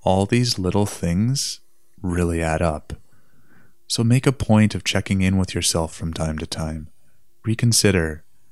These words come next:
and take your best step forward. It is very important that your artist statement and portfolio reflect what you want to do with your art and your life. What you put out there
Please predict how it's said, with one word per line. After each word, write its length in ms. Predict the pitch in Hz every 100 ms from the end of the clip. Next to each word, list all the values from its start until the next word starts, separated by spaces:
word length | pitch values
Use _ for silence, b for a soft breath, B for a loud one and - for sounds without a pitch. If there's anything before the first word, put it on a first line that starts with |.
| - - - - -
and 140 | 104
take 180 | - 131
your 80 | 127
best 220 | 95 95
step 340 | - - 87 -
forward. 460 | - 82 80 78 - - - - - - - - - - - - - -
It 100 | -
is 120 | 104 104
very 280 | 127 131
important 540 | 113 104 90 85 87 82
that 180 | 87 90
your 120 | 85
artist 300 | 90 95 -
statement 560 | - 82 87 85 82 -
and 140 | 92 85
portfolio 800 | 92 - 85 82 82 80 80 80
reflect 540 | 87 - 87 80 - - -
what 240 | - 87
you 140 | 90 90
want 180 | 87
to 80 | -
do 420 | 87 85 82 80 -
with 160 | 87 87
your 160 | 87
art 300 | 85 82 - -
and 160 | 87 82
your 140 | 80
life. 480 | 80 80 76 - - - - - - - - - - - - - - -
What 380 | 95 107 -
you 60 | 147
put 200 | - 104
out 220 | 95 104
there 400 | 135 151 180 165